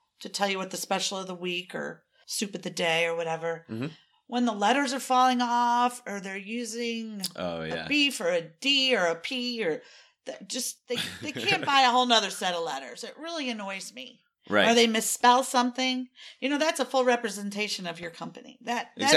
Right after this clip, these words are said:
Speaker 1: what
Speaker 2: Exactly.
Speaker 1: we see. And if you can't get that right, who knows what else is wrong?
Speaker 2: Right. I, I'm completely with, I must have got this from you. I, I'm the same way. I think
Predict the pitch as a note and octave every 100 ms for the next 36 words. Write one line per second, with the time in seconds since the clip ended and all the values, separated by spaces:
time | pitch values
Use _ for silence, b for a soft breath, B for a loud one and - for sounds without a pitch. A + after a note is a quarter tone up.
0 | - D#4+ D4 B3+ E4 B3 B2+ - _ _
1 | _ _ _ _ _ _ _ _ - A#3
2 | B3 B3 C#4 C4 B3 G#3 G3+ A3 A#3 F3
3 | E3+ F3+ - _ _ _ _ _ _ _
4 | _ _ - G3 B3 G#3+ F#3+ F3+ - -
5 | - - - - - F2+ F2+ E2 - -
6 | F#2+ F#2 A2+ B2 A2+ A#2 F2+ F2+ F#2 -
7 | F2+ F2+ E2+ D#2 D2+ D#2+ - _ _ -
8 | F2 G2+ F2 B B B B B _ _
9 | - G#2+ B2 C3 - C3 D#3+ - C3+ A2
10 | A2 F2 G#2 C#3 C#3